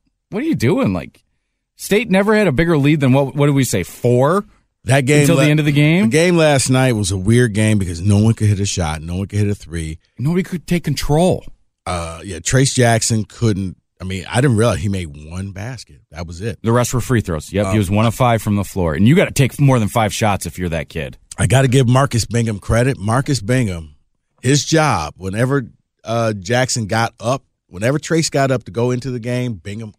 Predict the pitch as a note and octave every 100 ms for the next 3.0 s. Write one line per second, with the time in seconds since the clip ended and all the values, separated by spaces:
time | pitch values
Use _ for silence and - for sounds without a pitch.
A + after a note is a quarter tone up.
0 | _ F2+ A2+ A2+ A2 G#2+ G2 G2+ G2 -
1 | E2+ F#2 C2+ - _ _ _ D#2+ D#2 G2+
2 | A#2+ - D3+ - C#3+ D3+ A#2+ D#3 E3 E3+